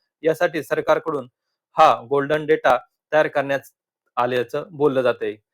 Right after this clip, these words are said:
काही माध्यमांनी दिलेल्या बातम्यांनुसार जवळपास चौदा ते पंधरा कोटी नागरिकांचा हा गोल्डन डेटा तयार करण्यात आलाय.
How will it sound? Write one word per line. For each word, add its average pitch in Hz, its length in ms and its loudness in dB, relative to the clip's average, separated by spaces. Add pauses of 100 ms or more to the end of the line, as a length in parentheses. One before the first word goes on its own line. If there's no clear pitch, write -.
(160)
काही 170 200 4
माध्यमांनी 180 460 -2
दिलेल्या 165 300 -8
बातम्यांनुसार 160 580 -2
जवळपास 156 420 0 (100)
चौदा 151 200 -2
ते 156 120 -10
पंधरा 151 300 -6
कोटी 156 260 -10
नागरिकांचा 147 500 -4
हा 139 120 -2
गोल्डन 139 280 -6
डेटा 147 180 -4 (100)
तयार 139 160 0
करण्यात 135 320 -6 (140)
आलाय. 127 280 0